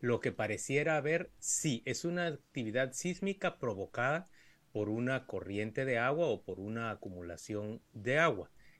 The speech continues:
Eh, en términos generales, cuando decimos sísmico, no necesariamente estamos hablando de una causa, digamos, enteramente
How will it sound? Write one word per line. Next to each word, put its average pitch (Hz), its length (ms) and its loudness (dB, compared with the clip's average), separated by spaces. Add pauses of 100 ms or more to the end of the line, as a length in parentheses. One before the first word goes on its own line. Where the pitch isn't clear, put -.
(140)
Eh, 117 320 0 (160)
en 113 220 -2
términos 170 400 0
generales, 135 640 0 (240)
cuando 120 260 0
decimos 151 560 -2
sísmico, 226 880 0 (420)
no 135 300 2
necesariamente 139 880 2
estamos 123 440 -2
hablando 120 360 0
de 120 120 0
una 117 300 -4
causa, 117 340 -2
digamos, 107 520 -4 (320)
enteramente 120 580 0